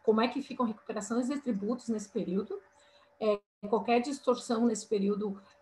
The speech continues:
é, convenhamos, é um período muito grande para se ter problemas.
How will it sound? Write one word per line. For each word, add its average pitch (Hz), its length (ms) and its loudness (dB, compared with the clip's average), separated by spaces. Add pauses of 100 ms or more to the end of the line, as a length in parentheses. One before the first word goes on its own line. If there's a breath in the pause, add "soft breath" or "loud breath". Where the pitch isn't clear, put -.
é, 196 760 2 (180)
convenhamos, 220 580 2
é 214 40 2
um 196 40 -2
período 220 240 2
muito 262 220 2
grande 233 340 4
para 269 120 -4
se 240 80 -4
ter 220 120 2
problemas. 220 360 0